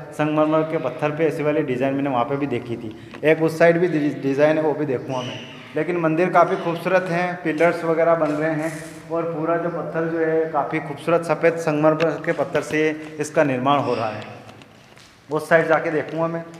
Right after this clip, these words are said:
काफ़ी खूबसूरत है ये ऊपर जाने का। अभी नीचे वाला position देख लेता हूँ, फिर ऊपर जाऊँगा मैं।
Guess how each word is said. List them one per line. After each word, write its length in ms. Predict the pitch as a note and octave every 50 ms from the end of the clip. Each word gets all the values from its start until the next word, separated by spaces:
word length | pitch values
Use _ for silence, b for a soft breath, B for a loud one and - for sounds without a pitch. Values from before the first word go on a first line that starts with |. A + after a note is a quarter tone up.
| B B B B B B B B B B B - - -
काफ़ी 260 | D3+ D3 D3 D3 F#3
खूबसूरत 480 | F#3 F#3 E3+ E3 - - F#3 G3 G3 F#3+
है 160 | G3+ F#3+ F#3
ये 60 | F#3
ऊपर 260 | F3 E3 - E3+ F3
जाने 280 | E3 E3+ E3+ E3+ E3+ E3+
का। 100 | F3 F3+
अभी 400 | F3 F3 - - C#3+ C#3+ D#3 F3
नीचे 300 | E3+ D#3 C#3+ C3+ D3+ F3
वाला 220 | F3 F3 F3 F3+
position 520 | E3+ F3 D#3+ D3 C#3+ C#3+ D3 - - F3+ F3
देख 180 | E3 D#3+ D3
लेता 220 | D#3+ D#3+ E3 E3 F3
हूँ, 120 | F3 E3+
फिर 100 | E3+ E3+
ऊपर 220 | D3 - B2+ B2+ A#2+
जाऊँगा 280 | B2 A#2+ A#2+ A#2+ A#2+
मैं। 160 | A#2 A2 A2+